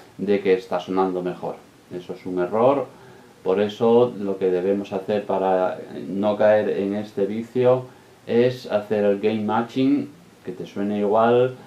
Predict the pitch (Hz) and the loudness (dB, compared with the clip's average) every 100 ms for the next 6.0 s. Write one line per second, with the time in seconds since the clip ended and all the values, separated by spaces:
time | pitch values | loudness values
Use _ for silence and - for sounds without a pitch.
0 | - - - 113 107 101 101 101 101 104 | -20 -20 -18 -8 -4 -2 -2 0 0 0
1 | 107 110 98 - 104 104 101 - 120 123 | 0 -2 -4 -4 -6 -4 -8 -2 4 4
2 | 123 - - 123 110 107 104 101 98 98 | 4 -4 2 2 2 0 0 2 2 2
3 | 92 - 104 101 98 95 95 92 98 95 | 0 -6 -4 -2 0 0 2 2 2 2
4 | 98 107 101 - 113 110 98 95 - 107 | 0 -4 -6 -2 -2 0 0 -2 -4 -2
5 | 107 107 104 - 127 - 117 107 104 101 | 0 -2 -4 -4 -4 -2 2 4 4 2